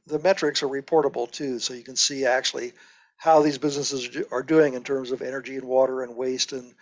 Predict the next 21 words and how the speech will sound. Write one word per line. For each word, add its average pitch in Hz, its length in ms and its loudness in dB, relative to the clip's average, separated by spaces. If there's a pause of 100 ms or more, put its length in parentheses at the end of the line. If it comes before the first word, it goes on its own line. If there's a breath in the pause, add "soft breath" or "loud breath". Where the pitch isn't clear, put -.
(380 soft breath)
and - 140 -20
toxics 131 480 -4
reduction. 123 480 -10 (640 soft breath)
Some 185 200 6
of 185 60 6
the 170 80 8
businesses 170 540 4
in 147 120 -4
Sausalito 151 600 2
that 139 100 0
have 135 140 0
already 160 340 6
been 139 240 -12
certified 143 640 0
are 127 240 -6 (440 soft breath)
Y 135 180 -4
M 143 80 -4
C 135 240 -4
A 135 140 2
Bonita 131 320 -10
Point, 156 440 2